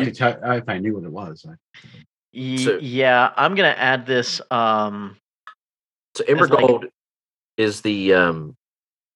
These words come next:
Speaker 1: is, like, the dwarven currency. It's, it's pretty much the most prized currency in, in all, all of Valeria. He gave each of you twenty-five pieces, which roughly equate to twenty-five hundred silver.
Speaker 3: Okay.
Speaker 2: Okay.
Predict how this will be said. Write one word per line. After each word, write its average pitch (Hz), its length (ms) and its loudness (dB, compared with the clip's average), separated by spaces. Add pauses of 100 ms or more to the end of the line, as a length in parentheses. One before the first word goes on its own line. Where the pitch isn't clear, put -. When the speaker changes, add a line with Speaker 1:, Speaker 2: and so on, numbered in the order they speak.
Speaker 1:
is, 107 340 -2
like, 95 260 2
the 95 100 -2
dwarven 87 520 2
currency. 82 560 -2
It's, - 280 -10
it's 92 160 -8
pretty 95 180 0
much 85 200 -4
the 92 60 -2
most 80 260 -4 (220)
prized 85 560 2 (200)
currency - 480 -2
in, 69 280 -8 (120)
in 80 100 -6
all, 69 320 -2
all 80 180 4
of 69 80 -6
Valeria. 62 500 -2 (760)
He 113 80 -2
gave 104 220 6
each 123 240 2
of 104 100 0
you 98 60 -2
twenty-five 127 500 2
pieces, 139 680 0
which - 480 0
roughly 98 340 4
equate 87 400 0
to 85 360 -2
twenty-five 92 460 -2
hundred 82 280 -4
silver. - 460 -2 (1400)
Speaker 3:
Okay. 117 280 -2
Speaker 2:
Okay. 104 80 -8